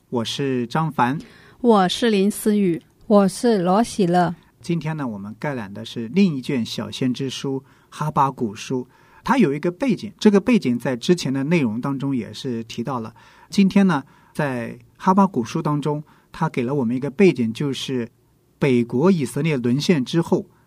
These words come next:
Speaker 1: 南国犹大沦陷之前，哈巴谷做先知的时候，就是我们上一次提到啊，亚述很强大，尼尼微还没有覆灭，但是已经去宣告一个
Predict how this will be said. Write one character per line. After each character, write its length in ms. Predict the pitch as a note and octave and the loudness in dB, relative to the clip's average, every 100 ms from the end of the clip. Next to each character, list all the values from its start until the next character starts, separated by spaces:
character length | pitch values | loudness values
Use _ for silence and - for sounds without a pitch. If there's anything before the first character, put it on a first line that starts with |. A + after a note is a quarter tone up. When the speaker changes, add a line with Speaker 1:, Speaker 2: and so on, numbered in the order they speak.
| _ | _
Speaker 1:
南 280 | D3 C#3 F3 | -2 2 4
国 220 | F#3 D#3 | 4 2
犹 220 | C#3 A#2+ | 2 0
大 180 | D3+ D#3 | -2 -4
沦 240 | B2+ A#2 D3+ | -2 0 2
陷 240 | G#3 C#3 | 2 0
之 160 | - F#3+ | 0 -2
前， 540 | - - A2 G#2+ C#3+ _ _ _ _ _ | -2 -4 -4 -4 -10 _ _ _ _ _
哈 160 | - A#3+ | 0 4
巴 140 | B3+ | 4
谷 380 | A3+ C3 A#2 - _ - | 4 2 -2 -4 _ 2
做 160 | F#3 | 4
先 180 | - F3 | 6 2
知 100 | F#3 | 2
的 120 | F3+ | 0
时 120 | C#3+ | 0
候， 200 | C3 C3+ | -2 -4
就 120 | A#2 D3+ | -4 -4
是 220 | D3 A#2+ - _ _ - | -4 -6 -10 _ _ -4
我 100 | A#2 | -2
们 160 | B2 | 0
上 180 | - F#3 | 4 4
一 40 | |
次 160 | D3 D3 | 2 -6
提 180 | - B2 | -8 -8
到 220 | C#3 G#2+ | -8 -8
啊， 180 | - A#2+ | -8 -4
亚 200 | D3+ F3 | 0 0
述 260 | D#3 F#3 C#3+ | 0 -2 -2
很 200 | C3+ A#2 | -4 -8
强 260 | - A#2 | -6 -6
大， 220 | D3+ D3+ C3 | -2 -2 -2
尼 120 | C#3 | -4
尼 120 | E3 | 0
微 100 | E3+ | 2
还 160 | E3+ D#3 | 0 -2
没 140 | D#3+ | 4
有 100 | A3+ | 4
覆 200 | F3 - | 4 2
灭， 200 | F3 D3+ | 0 0
但 220 | A#2+ E3+ | -2 -4
是 160 | D3+ D3+ | -4 -4
已 160 | B2+ A2+ | -4 -4
经 240 | D#3+ F3 | -2 -2
去 240 | E3 D3+ | -2 -4
宣 320 | A#2+ - F3 F3+ | -2 0 0 2
告 180 | E3 | -2
一 140 | B2+ C3 | -2 -6
个 240 | D3+ B2 | -6 -8